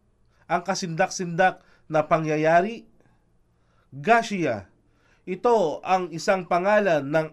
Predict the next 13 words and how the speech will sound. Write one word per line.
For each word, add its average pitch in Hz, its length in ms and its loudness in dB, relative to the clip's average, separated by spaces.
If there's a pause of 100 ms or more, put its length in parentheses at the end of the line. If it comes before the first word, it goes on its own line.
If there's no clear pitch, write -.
araw 190 360 2
ng 160 160 -2
paghuhukom 156 800 -2 (480)
ayon 196 400 2
kay 185 160 -4 (120)
Ibn 185 360 -4
Abbas, 160 560 0 (320)
Qatada 180 720 2 (280)
at 190 200 0
Ibn 175 480 -4
Zaid. 147 400 4 (1120)
At 190 240 -2
Tabari, 202 720 4